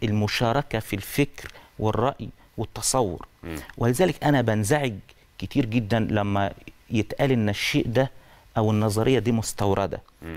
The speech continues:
Speaker 1: يعني إيه مستوردة؟
Speaker 2: مم.
Speaker 1: إحنا كده بننمي يعني، آه، نقطة الإيه؟ المذهبية أو الطائفية أو الإقليمية.
Speaker 2: مم.
Speaker 1: آه، هي كل نظرية فنية أو علمية أو فلسفية نشأت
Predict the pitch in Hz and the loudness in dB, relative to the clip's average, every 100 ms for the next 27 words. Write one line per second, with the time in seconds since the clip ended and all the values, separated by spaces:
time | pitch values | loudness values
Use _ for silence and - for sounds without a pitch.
0 | 67 110 139 202 143 - 110 104 101 82 | -2 0 0 0 -2 -2 0 2 0 -4
1 | - - 73 69 65 - 127 - 170 135 | -10 -16 -16 -14 -8 -2 0 2 2 2
2 | 107 107 123 143 127 120 - - - - | 2 2 4 4 2 2 -2 -12 -20 -8
3 | 113 107 101 101 98 98 95 - - - | -2 0 0 0 0 0 0 0 0 -2
4 | - - - - - - 143 165 127 107 | -4 -8 -10 -10 -10 0 2 4 2 2
5 | 95 87 - 120 104 104 101 101 98 127 | 2 4 2 0 0 0 0 0 2 0
6 | 107 - 110 - - - 107 - 123 - | 0 0 -2 -2 0 0 0 0 0 2
7 | 147 135 - - 107 107 123 101 - - | 2 2 0 -2 0 2 2 0 -4 -8
8 | 80 73 - - 185 143 117 110 110 - | -10 -12 -4 2 2 2 -2 -2 -4 0
9 | 196 208 143 113 98 107 120 101 92 - | 2 4 2 0 2 2 4 2 0 -4
10 | - - - 117 110 123 98 - - 160 | -20 -8 -2 0 2 2 0 -2 0 2
11 | 127 113 110 110 101 - 160 135 117 - | 2 0 0 0 -2 0 0 0 -2 -2
12 | 113 139 123 101 - - - 131 175 - | -2 2 2 2 -4 -12 0 2 2 0
13 | - | -2